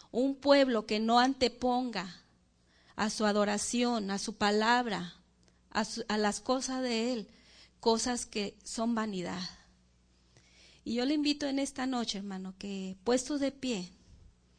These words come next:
le digamos, "Señor, ¿qué hay, Padre? Muéstrame. ¿Qué cosas, qué cosas son las que necesito derribar?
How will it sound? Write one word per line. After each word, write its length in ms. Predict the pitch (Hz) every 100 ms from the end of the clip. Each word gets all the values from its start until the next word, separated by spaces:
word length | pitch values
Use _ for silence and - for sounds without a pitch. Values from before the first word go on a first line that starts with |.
| _ - _ _ _ _ _ -
le 160 | 202 214
digamos, 480 | 226 240 262 262 -
"Señor, 480 | 214 214 226 233 - - - - _ _ _ _ _ -
¿qué 160 | 294
hay, 240 | 294 294 269
Padre? 460 | 220 185 180 170 175 - - - - _ _ - _ _ _ _ _ -
Muéstrame. 840 | 233 285 320 302 262 214 180 175 - - - - - - - - - - - - - - - - - - - _ _ - - _ _ - - - _ _ -
¿Qué 180 | 269 294
cosas, 880 | - 302 302 233 196 - - - - - - - - - - - -
qué 180 | - 277
cosas 380 | 269 294 311 294
son 320 | - 285 311
las 220 | 277 240
que 500 | - 220 208 190 170 - - - _ _ _
necesito 680 | - 233 - 220 - 262 294
derribar? 560 | 269 233 208 208 208